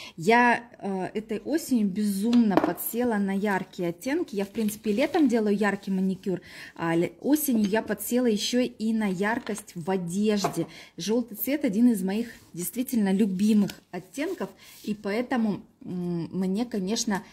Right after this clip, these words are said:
этот вариант дизайна очень-очень по душе. Так,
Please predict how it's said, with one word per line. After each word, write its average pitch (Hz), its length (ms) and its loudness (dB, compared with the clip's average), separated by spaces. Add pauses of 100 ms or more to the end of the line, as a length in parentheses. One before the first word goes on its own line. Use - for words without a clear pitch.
(140)
этот - 320 -6
вариант 185 340 0
дизайна 185 500 -2
очень-очень 190 640 -6
по 175 120 -14
душе. 170 480 -8 (1700)
Так, 202 320 0